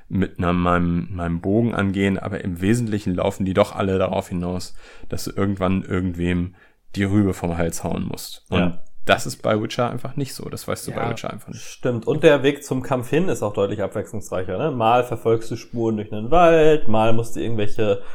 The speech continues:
Speaker 2: Objekte zusammensammeln und irgendwie segnen, mal musst du von N P C zu N P C laufen.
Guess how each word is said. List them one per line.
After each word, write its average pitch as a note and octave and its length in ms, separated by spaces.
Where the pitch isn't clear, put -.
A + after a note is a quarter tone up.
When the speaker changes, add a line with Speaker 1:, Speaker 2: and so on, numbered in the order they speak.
Speaker 2:
Objekte D3 540
zusammensammeln C3 920
und B2 140
irgendwie B2 320
segnen, A#2+ 760
mal G#2+ 240
musst A2 220
du - 40
von A2 100
N G2 100
P - 120
C G#2 180
zu - 80
N B2+ 120
P A#2+ 120
C B2 140
laufen. A2 520